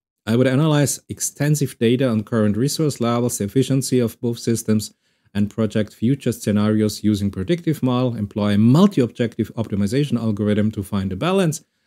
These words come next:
Pareto efficiency approach, dynamic adjustment, ethical constraints,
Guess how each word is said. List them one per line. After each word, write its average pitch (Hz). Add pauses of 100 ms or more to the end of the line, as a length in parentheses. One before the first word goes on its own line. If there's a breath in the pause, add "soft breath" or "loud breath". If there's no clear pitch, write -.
(160)
Pareto 120
efficiency 120
approach, 104 (540)
dynamic 131
adjustment, 98 (240)
ethical 123
constraints, 95